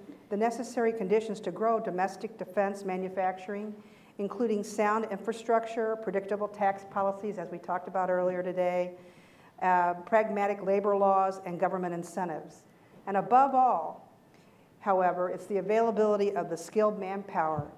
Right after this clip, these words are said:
that is the most important enabler, 'cause without it,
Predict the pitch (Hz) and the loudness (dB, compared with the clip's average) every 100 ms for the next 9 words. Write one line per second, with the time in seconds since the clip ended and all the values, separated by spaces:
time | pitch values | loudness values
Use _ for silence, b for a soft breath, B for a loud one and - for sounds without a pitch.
0 | B B B 190 180 180 175 190 208 214 | B B B 2 2 0 2 2 2 -4
1 | 202 208 214 190 185 185 156 156 - - | 0 0 0 -2 -2 -2 -6 -8 -14 -14
2 | - 196 185 185 196 240 240 | -8 -4 2 4 4 4 2